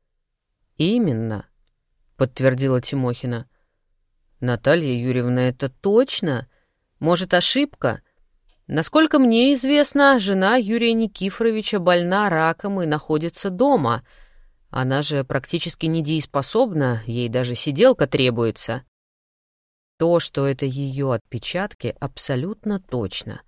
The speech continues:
подтвердила Тимохина, и в её голосе послышалось напряжение. «Спасибо».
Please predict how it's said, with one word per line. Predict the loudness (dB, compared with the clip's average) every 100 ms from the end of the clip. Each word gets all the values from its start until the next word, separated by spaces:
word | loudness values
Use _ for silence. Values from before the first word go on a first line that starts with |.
| _ _ _ _ _ _ _ -4
подтвердила | -4 0 0 2 0 0
Тимохина, | -2 0 -2 0 0 0 -2
и | -4 -2
в |
её | -2 0 -2
голосе | 0 -2 -2 -4 -6
послышалось | -6 -6 -6 -6 -4 -4 -6 -6
напряжение. | -6 -4 -4 -4 -4 -2 -2 -4 -6 -10 _ _ _ _ _ _ _ _ _
«Спасибо». | -20 -12 -6 -6 -8 -8 -4 -2 0 0 0